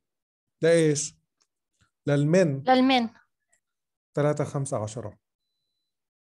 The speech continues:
Speaker 1: أنت بدك تختار الماكس بين رقمين، بين الرقم هذا فاصلة والرقم هذا. الرقم هذا هو عبارة عن المن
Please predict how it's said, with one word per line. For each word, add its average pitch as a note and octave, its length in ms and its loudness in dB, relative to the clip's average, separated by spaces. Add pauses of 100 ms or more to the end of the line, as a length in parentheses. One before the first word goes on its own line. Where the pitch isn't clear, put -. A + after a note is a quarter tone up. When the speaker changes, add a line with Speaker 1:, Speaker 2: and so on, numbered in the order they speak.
(840)
Speaker 1:
أنت C3+ 180 0
بدك C3+ 200 2
تختار E3 460 2
الماكس E3 400 0
بين F3 260 0
رقمين، E3 500 -2
بين C#3+ 140 0
الرقم C#3+ 440 -6
هذا F#3+ 520 -6 (1800)
فاصلة G3+ 600 -2 (240)
والرقم D3+ 460 -4
هذا. A2+ 340 -6 (840)
الرقم F#3+ 320 0
هذا F3+ 180 0
هو E3 160 2
عبارة D#3 420 -2
عن D3 180 -4
المن C#3 480 -4